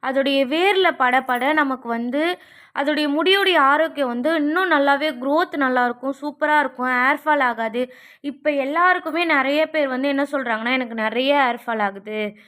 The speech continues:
எனக்கு முடி வளரவே மாட்டுது, அதுக்கு என்ன பண்றது?" ஃபஸ்ட்டு வந்து நம்ம பாதுகாக்கணும், முடிக்கு ஒரு கேர் கொடுக்கணும். நம்ம கேர் கொடுக்கறதுனாலே முடி நல்லாவே குரோத் ஆகும். இந்த ஆயில் தான் தடவணுமா, இந்த ஹேர் பேக் தான் போடணுமா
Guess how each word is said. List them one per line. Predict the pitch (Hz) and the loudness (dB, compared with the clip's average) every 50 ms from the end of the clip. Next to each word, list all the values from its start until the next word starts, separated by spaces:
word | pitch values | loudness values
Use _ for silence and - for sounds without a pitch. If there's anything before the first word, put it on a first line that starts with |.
| _ - - _ | _ -20 -18 _
எனக்கு | - 247 247 254 254 | -6 -6 -6 -4 -4
முடி | 240 240 269 294 311 349 | -2 -2 0 2 2 0
வளரவே | 311 254 254 240 247 262 269 277 269 262 285 | 2 2 2 2 4 4 2 2 2 2 2
மாட்டுது, | 285 285 262 240 226 220 226 208 220 233 233 | 2 2 0 0 -2 -4 -6 -4 -2 -2 -2
அதுக்கு | 233 214 214 - 226 | -2 -4 -6 -6 -4
என்ன | 226 240 262 294 | -4 0 0 0
பண்றது?" | 294 - 254 226 220 233 226 247 247 233 202 214 214 214 214 202 202 - _ _ - - _ _ _ _ | 0 0 -4 -4 -4 -4 -2 -2 -2 -2 -2 -4 -2 -2 -2 -4 -6 -10 _ _ -20 -20 _ _ _ _
ஃபஸ்ட்டு | - 262 262 262 - - _ _ - 381 | -8 -8 -8 -8 -12 -20 _ _ -4 -2
வந்து | 381 339 294 262 247 240 254 285 | -2 -2 -2 -2 0 0 0 2
நம்ம | 302 285 269 247 - - | 2 0 -2 -4 -4 -2
பாதுகாக்கணும், | 233 240 269 269 302 254 262 226 - 226 214 208 - | 0 2 2 2 0 0 -2 -4 -4 -6 -10 -10 -8
முடிக்கு | - 240 269 269 330 330 - 294 | -4 -4 -2 0 0 0 0 0
ஒரு | 277 247 262 254 | 0 0 0 -2
கேர் | - 233 226 240 277 277 - | -2 0 0 0 0 -2 -4
கொடுக்கணும். | 254 220 214 214 208 190 - _ _ _ _ _ | -8 -8 -8 -8 -10 -12 -12 _ _ _ _ _
நம்ம | - 247 254 | -4 -4 -4
கேர் | 254 247 - 285 269 294 330 370 - - | -2 -2 -2 0 2 2 2 0 0 -2
கொடுக்கறதுனாலே | 339 277 285 - 285 254 247 240 233 226 220 226 254 285 | -4 -4 0 0 0 0 0 -2 -2 0 0 0 0 0
முடி | 277 269 269 294 302 | 0 0 0 0 0
நல்லாவே | 285 269 240 247 262 277 285 277 285 294 | 0 0 0 0 2 2 0 0 -2 -4
குரோத் | 240 254 247 254 262 262 262 262 | -4 -2 -2 -2 -2 -2 -2 -4
ஆகும். | 247 233 202 214 220 _ _ _ _ _ _ | -6 -6 -8 -12 -18 _ _ _ _ _ _
இந்த | - 262 277 269 269 | -6 -4 0 2 2
ஆயில் | 262 269 285 311 294 | 4 4 2 2 0
தான் | 269 302 294 | 0 -2 -2
தடவணுமா, | 294 285 262 254 254 247 254 | -2 -4 -4 -4 -4 -4 -4
இந்த | 262 254 247 | -2 0 0
ஹேர் | 240 240 254 269 262 | 2 2 2 0 0
பேக் | - 294 262 240 | -4 -6 -4 -4
தான் | 254 262 262 254 | -6 -6 -6 -4
போடணுமா | 262 254 262 254 254 240 226 220 226 233 233 233 214 | -4 -2 -2 0 -2 -4 -6 -6 -4 -4 -4 -4 -6